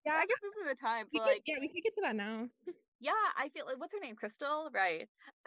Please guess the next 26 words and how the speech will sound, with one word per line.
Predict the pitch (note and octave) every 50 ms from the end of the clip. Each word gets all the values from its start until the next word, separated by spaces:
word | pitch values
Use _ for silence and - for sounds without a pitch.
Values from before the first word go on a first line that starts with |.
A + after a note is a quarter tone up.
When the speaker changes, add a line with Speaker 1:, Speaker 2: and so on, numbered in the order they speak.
| - _
Speaker 1:
Mm-hmm. | C4 C4+
Speaker 2:
It's | - G4+ - - - -
so | - - C4+ C#4
funny. | - D#4+ C#4+ C#4 - - D4+ C#4 - G#3+ - - G3 F#3+ - F3+ G#3+
Girls | A3 C#4+ D#4 F#4+ C5 - -
keep | A#4 A4 G#4+ D4+
multiplying | G#3+ G#3 F#3+ G3+ A3 B3 A#3 G#3+ G3+ A3 G3 G3 G3+ G3+
in | G#3+
the | G#3 F#3+
background, | D#3+ D#3+ C#3 E3 - - A3+ G#3+ A3 A3+ A#3 A#3+ B3 A#3+
and | - - A#3+ - -
every | A#3 A#3+ C4+ E4+
time | - - G#4 F#4
I | F#4
see | D4+ - - G#3+ G#3+
them, | C#4+ A3+
<laughs> | - F4 -
I'm | - D#4+ D4+
just | D4 D#4
like, | F#4 E4 C#4
"Did | - A3 A#3
they | E4
just | D#4 B3+ B3 B3 -
introduce | G#3 A3 - C4 G#3+ G3+ G#3 G#3+
these | B3 A#3+ A3
girls | - F#3+ F#3 F#3 G3 G#3+